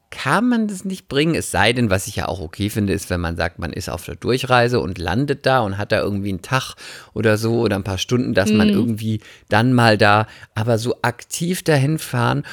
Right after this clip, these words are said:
Speaker 1: und einem Land, was so einfach ausgerichtet ist, Geld in den Rachen zu werfen, habe ich gedacht.
Speaker 2: Aber das, genauso schreibt es auch,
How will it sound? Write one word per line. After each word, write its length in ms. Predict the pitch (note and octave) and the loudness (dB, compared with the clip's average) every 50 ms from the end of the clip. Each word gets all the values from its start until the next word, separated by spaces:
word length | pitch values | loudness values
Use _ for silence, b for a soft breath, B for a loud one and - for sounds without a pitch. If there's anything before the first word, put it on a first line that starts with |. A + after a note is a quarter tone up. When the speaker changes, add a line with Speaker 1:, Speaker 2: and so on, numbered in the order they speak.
| B B B B | B B B B
Speaker 1:
und 200 | A#2+ A#2+ - - | -4 -2 -2 -2
einem 220 | A#2 B2 A#2 A2 | -2 -2 0 0
Land, 540 | G#2+ G#2+ G#2 G#2 A2+ C#3+ F3 F3 - B2 G#2+ | 0 2 4 4 4 4 2 -2 -4 -6 -6
was 260 | A#2 A2+ - - - | -6 -6 -6 -8 -6
so 460 | A2 A2 A2+ A#2+ C3+ D3 D#3 - _ - | -2 0 2 2 2 2 0 -2 _ -2
einfach 400 | - G#2+ A2+ A#2 - B2 B2+ - | -2 -2 -2 0 -4 -6 -6 -4
ausgerichtet 460 | - A2 - - G#2+ A2+ A2 G#2+ F#2+ | -6 -6 -4 -6 -8 -8 -6 -6 -6
ist, 180 | A2 G#2+ - - | -6 -8 -6 0
Geld 260 | - A2+ C3+ D3+ C#3 | 2 2 2 2 0
in 100 | C3+ D3 | -2 -4
den 100 | C#3+ - | -4 -4
Rachen 300 | - B2 B2+ - C3 B2 | -4 -4 -4 -4 -6 -8
zu 160 | - - A#2 A#2 | -8 -8 -4 -2
werfen, 320 | A2+ A2+ A2 A2 A2+ A2+ | -2 -2 -2 -4 -4 -6
habe 120 | G#2+ G#2+ | -6 -6
ich 120 | G#2+ - - | -8 -10 -10
gedacht. 180 | - - A3+ | -4 -4 0
Speaker 2:
Aber 120 | - B3 B3+ | 2 2 0
das, 80 | B3 A#3 | 0 0
genauso 460 | C#4+ B3 B3 B3+ C4 C4+ C4+ C#4+ C4+ | 0 0 2 2 0 0 0 -2 -4
schreibt 360 | - - - A3+ A3+ A3+ - | -4 -2 -2 -2 -2 -2 -6
es 140 | A3+ - - | -16 -12 -6
auch, 320 | - F#3+ F#3+ F#3+ F#3+ - | -4 -2 -2 -2 -4 -6